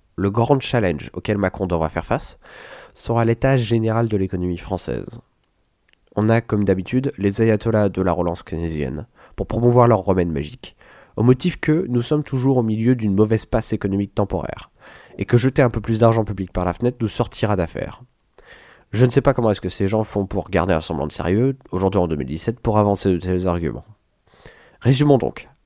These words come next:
La France était en récession en deux mille neuf, mais a connu un rebond en deux mille dix et deux mille onze, et s'est stabilisée depuis autour de zéro à un pour cent de croissance annuelle. Nous ne sommes plus dans une situation conjoncturelle.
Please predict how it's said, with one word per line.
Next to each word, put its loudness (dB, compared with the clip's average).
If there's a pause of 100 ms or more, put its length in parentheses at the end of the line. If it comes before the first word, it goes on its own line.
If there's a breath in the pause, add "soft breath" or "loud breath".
La 4
France 0
était -2
en -2
récession -2
en 0
deux -2
mille 0
neuf, -6 (1000 loud breath)
mais 6
a 4
connu 4
un 6
rebond 4
en 6
deux 0
mille 2
dix -2
et -2
deux -2
mille -4
onze, -14 (320)
et -4
s'est 0
stabilisée 0
depuis -2
autour -4 (300)
de 2 (320)
zéro 2
à 4
un 4
pour -4
cent 0
de 2
croissance -6
annuelle. -8 (1160 loud breath)
Nous 10
ne 6
sommes 2
plus 0 (180)
dans 0
une 2
situation -2
conjoncturelle. -4